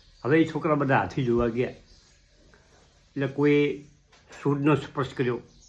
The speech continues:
કોઈ કોણનો સ્પર્શ કર્યો, કોઈ પગનો સ્પર્શ કર્યો, કોઈ પૂંછડાનો સ-, સ્પર્શ કર્યો અને જોઈને બધા પાછા આવ્યા. પછી એમણે ચર્ચા કરી. કોઈ કે હાથી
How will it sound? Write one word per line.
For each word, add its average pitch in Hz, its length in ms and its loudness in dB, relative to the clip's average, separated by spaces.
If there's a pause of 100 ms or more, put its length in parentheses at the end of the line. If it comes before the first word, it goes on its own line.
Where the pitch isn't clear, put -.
(880)
કોઈ 151 180 4
કોણનો 151 360 4
સ્પર્શ - 360 -4
કર્યો, 120 300 -2 (800)
કોઈ 160 160 4
પગનો 156 380 4
સ્પર્શ 139 320 -6
કર્યો, 127 300 0 (800)
કોઈ 156 140 2
પૂંછડાનો 156 540 2
સ-, - 120 -4
સ્પર્શ - 560 -6
કર્યો 135 280 0 (840)
અને 156 160 0
જોઈને 147 240 6
બધા 120 180 0
પાછા - 320 -2
આવ્યા. - 240 -20 (1600)
પછી 165 180 0
એમણે 196 200 4
ચર્ચા 175 320 4
કરી. 110 280 -4 (1120)
કોઈ 190 220 8
કે 202 100 6
હાથી 180 540 8